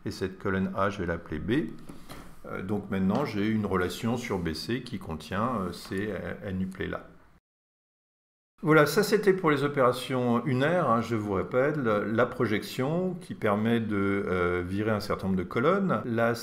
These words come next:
euh, sélection qui permet de virer un certain nombre de lignes en, en gardant des, toutes celles qui ont une valeur particulière sur une colonne ou qui ont deux colonnes égales,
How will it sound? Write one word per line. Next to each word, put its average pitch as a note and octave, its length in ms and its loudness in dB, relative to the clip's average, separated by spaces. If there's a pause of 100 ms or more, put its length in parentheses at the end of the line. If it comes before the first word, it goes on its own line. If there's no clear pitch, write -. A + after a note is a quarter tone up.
(200)
euh, G#2+ 200 0
sélection A#2 560 -2 (100)
qui - 160 -10
permet G#2 380 0
de G2 120 -4
virer G2 240 -2
un G2+ 80 0
certain G2 300 -4
nombre F#2+ 100 2
de F#2+ 80 2
lignes C3+ 380 0
en, F#2 340 -2
en G2+ 280 0
gardant G2+ 520 2
des, G2 320 -2
toutes - 200 -12
celles A#2 320 -2
qui - 180 -6
ont G#2+ 180 0
une F#2+ 240 0
valeur G2 320 0
particulière A2+ 580 -2
sur G#2+ 180 -4
une F#2+ 120 -2
colonne G2 420 2
ou F#2+ 60 -2
qui F#2+ 160 -8
ont F#2+ 80 0
deux F#2+ 140 4
colonnes F#2+ 340 -2
égales, A#2+ 380 -2